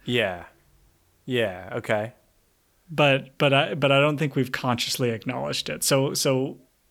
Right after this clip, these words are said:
Speaker 2: outline it a little bit more for me.
Speaker 1: So I'm, I'm sure you've encountered people like this before. I've encountered people where, uh, if you're, like, talking about a type of restaurant that you'd wanna go to,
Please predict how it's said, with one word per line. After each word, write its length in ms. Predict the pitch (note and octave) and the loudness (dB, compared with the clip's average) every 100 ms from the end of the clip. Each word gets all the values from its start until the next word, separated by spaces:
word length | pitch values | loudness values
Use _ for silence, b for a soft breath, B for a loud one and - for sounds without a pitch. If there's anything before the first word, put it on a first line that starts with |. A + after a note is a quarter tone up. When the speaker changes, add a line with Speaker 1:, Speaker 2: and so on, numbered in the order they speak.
| _ _ _ _ G#3+ | _ _ _ _ -2
Speaker 2:
outline 340 | A3+ F3 C3 | 0 2 2
it 120 | A#2+ | 2
a 40 | A#2+ | -2
little 200 | B2 C3+ | -4 -6
bit 180 | D3+ | -8
more 220 | D3 - - | -8 -10 -12
for 180 | - | -14
me. 240 | A3 F#3+ - b b b b - | -14 -16 -18 b b b b -10
Speaker 1:
So 640 | - F3+ F3 E3+ E3+ - _ _ _ _ _ _ _ _ - | 0 4 6 6 2 -2 _ _ _ _ _ _ _ _ -2
I'm, 160 | F3+ G3 | 0 2
I'm 180 | F#3 G3 | 2 2
sure 220 | - A#3+ | 0 0
you've 180 | B3+ A#3+ | 0 0
encountered 460 | G#3+ - D3+ C#3+ C#3 | 0 2 2 2 0
people 260 | B2+ B2 | -2 2
like 200 | A#2 A2+ | 2 0
this 160 | A#2 - | -4 -8
before. 420 | A2 - G#2+ B2 | -6 -2 -2 0
I've 160 | C3+ D3+ | 0 0
encountered 480 | D3 C#3 B2 A#2+ | -4 -4 -4 -6
people 400 | - A#2 A2 A2+ | -6 -8 -4 -4
where, 480 | G#2+ G#2 G2+ G2+ G2 b b b b b b _ _ _ _ | -2 -6 -6 -10 -12 b b b b b b _ _ _ _
uh, 100 | D#3+ D#3+ | -10 -4
if 280 | C#3 - | -4 -2
you're, 160 | C3 C3 | 2 4
like, 360 | C#3+ B2 D3+ - | 4 2 -2 -8
talking 440 | - B2 A#2+ C3+ | 0 0 0 -2
about 180 | B2 A#2+ | 0 2
a 80 | A2+ | 0
type 320 | - A#2 A2+ | -2 -4 -4
of 160 | G2 | -6
restaurant 600 | F#2+ F#2+ - B2 A#2 A#2+ - - | -6 -6 -6 -4 -4 -6 -12 -10
that 120 | A#2+ | -6
you'd 180 | A2+ A#2 | -4 -4
wanna 180 | A#2 | -4
go 160 | A2+ A#2 | -2 -4
to, 540 | A2+ B2+ A#2 A#2 A2+ | -4 -6 -6 -6 -10